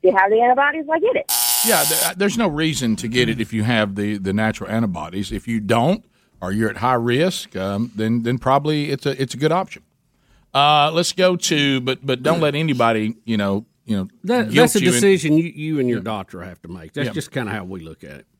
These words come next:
Speaker 2: Yeah, uh, uh, n-, not the mob. The mob doesn't make that decision. Uh, you and your
Speaker 3: Right.
Speaker 2: doctor make that decision. Uh, all right,
Speaker 3: Yeah.
Speaker 2: let's go to, uh, let's go to Kevin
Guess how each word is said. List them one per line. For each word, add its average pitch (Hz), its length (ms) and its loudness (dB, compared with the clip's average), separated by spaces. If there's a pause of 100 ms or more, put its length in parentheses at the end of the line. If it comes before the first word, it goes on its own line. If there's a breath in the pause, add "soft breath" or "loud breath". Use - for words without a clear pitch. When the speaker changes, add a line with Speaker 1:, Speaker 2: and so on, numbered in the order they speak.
Speaker 2:
Yeah, 113 160 -6 (120)
uh, 110 180 -10
uh, 117 100 -2 (100)
n-, 120 120 -6
not 147 220 2
the 139 80 0
mob. 98 320 0
The 113 100 0
mob 175 260 4
doesn't 120 260 0
make 107 180 -4
that 101 140 -10
decision. 92 540 -10
Uh, 101 220 -6
you 123 240 -4
and 120 80 0
your 113 80 0
Speaker 3:
Right. 107 40 -2 (100)
Speaker 2:
doctor 110 180 -2
make 95 200 -6
that 92 120 -12
decision. 82 380 -12 (440)
Uh, 131 60 0
all 135 460 4
right, 143 180 0
Speaker 3:
Yeah. 156 40 0
Speaker 2:
let's 170 160 0
go 170 240 0
to, 147 540 -2
uh, 117 340 4
let's 135 220 -10
go 139 160 -2
to 110 840 0
Kevin 139 520 0